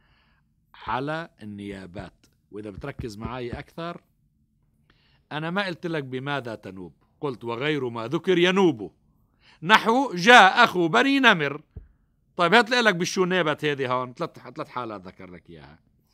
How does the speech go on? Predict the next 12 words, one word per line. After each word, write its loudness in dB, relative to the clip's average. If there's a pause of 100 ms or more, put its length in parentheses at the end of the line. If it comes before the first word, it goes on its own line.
(500)
أخو 4
هي 0
من -4
الأسماء -10
الستة، -16 (760)
فتنوب -8
فيها -10
كل 0
الحروف -8
عن -10
كل -14
الحركات. -20